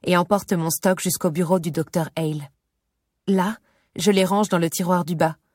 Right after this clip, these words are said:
celui où j'ai trouvé les ciseaux hier soir. J'en choisis une au hasard, que j'insère dans le magnétophone.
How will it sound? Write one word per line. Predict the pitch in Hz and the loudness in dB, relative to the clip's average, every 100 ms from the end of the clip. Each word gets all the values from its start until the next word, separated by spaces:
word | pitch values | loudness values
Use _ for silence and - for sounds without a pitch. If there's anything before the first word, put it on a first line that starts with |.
| _ | _
celui | - 202 180 190 | -2 0 2 2
où | |
j'ai | 156 165 | 0 -4
trouvé | - 180 | -2 0
les | 170 | 0
ciseaux | 170 - 156 165 | -2 -2 0 -2
hier | 156 131 | -2 -6
soir. | - 143 - _ _ _ _ _ _ _ _ - | -6 -6 -10 _ _ _ _ _ _ _ _ -6
J'en | 165 202 | 0 0
choisis | - 220 202 | 2 0 2
une | 208 220 | 2 2
au | 196 | 2
hasard, | 170 165 185 208 - _ _ _ _ | 2 0 -2 -4 -14 _ _ _ _
que | - | -2
j'insère | 175 180 - 196 | 2 2 2 0
dans | 190 | 2
le | 170 | 0
magnétophone. | 165 165 160 165 143 156 156 143 | 0 0 -2 -4 -6 -4 -4 -6